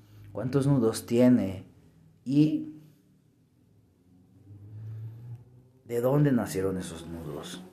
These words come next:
¿Por qué no lo expreso? ¿Por qué no lo siento? Una de las maneras de amarnos a nosotros mismos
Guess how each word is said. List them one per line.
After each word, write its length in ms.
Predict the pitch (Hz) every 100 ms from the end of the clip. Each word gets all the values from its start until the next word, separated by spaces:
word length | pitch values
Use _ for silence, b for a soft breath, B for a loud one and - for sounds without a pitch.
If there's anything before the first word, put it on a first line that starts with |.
| - -
¿Por 180 | 110
qué 100 | 139
no 160 | 135 139
lo 120 | 139
expreso? 880 | 135 - - - - 127 131 - 87
¿Por 200 | 82 78
qué 120 | -
no 160 | 101 135
lo 100 | 101
siento? 580 | - 104 113 107 - - - _ _ _ _ _ - _ _ _ _ _ _ _ _ _ _ _ _ _ _ _ _ - B B B _ _ _ _ _ _ _ _ _ _ -
Una 240 | 120 147
de 80 | 151
las 160 | 123 117
maneras 560 | 104 104 104 113 104
de 60 | 101
amarnos 420 | 95 95 104 98
a 60 | 98
nosotros 420 | 90 87 95 92
mismos 580 | 98 98 82 85 -